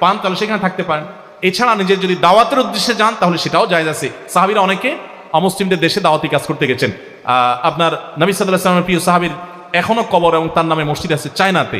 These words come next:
তার্কিতে, তখন তার্কি মুসলমান ছিল না। তো এই সমস্ত দেশে সাহাবীরা ছড়িয়ে পড়েছেন।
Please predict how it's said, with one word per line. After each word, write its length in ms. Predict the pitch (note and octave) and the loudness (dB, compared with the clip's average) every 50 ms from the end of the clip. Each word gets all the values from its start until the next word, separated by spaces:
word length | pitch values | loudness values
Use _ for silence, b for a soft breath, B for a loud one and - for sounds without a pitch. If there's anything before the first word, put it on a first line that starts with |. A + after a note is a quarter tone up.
| F2+ - - - - - | -8 -10 -14 -20 -6 0
তার্কিতে, 400 | - F#3+ G3 F#3+ - F#3+ - C#3 B2+ | 2 4 4 4 2 -2 -2 -2 -2
তখন 200 | - D#3+ C#3+ G3+ G#3 | -2 0 -2 -2 0
তার্কি 220 | F#3 F3 D#3+ G3+ G3 | 0 -2 -2 -2 -4
মুসলমান 320 | G3 F#3+ A#3+ A#3 A3+ A3 G3 | -4 -4 -4 -4 -4 -4 -2
ছিল 140 | - F3 C3 | -2 -4 -4
না। 120 | A2 E2+ - - - - - | -4 -6 -8 -12 -18 -20 -10
তো 60 | - - | -4 -2
এই 60 | F3+ - | -2 0
সমস্ত 200 | - G#3+ G3+ G3+ | 2 2 2 2
দেশে 160 | F#3 D#3+ F#3+ | 2 0 0
সাহাবীরা 320 | F#3 F#3 E3+ E3 E3 E3 D#3 | 0 0 0 2 2 0 -2
ছড়িয়ে 260 | - D#3 C#3+ C3+ A#2 | 0 0 0 0 0
পড়েছেন। 260 | A#2+ A2 G2+ - F#2+ | 0 0 -2 -2 -6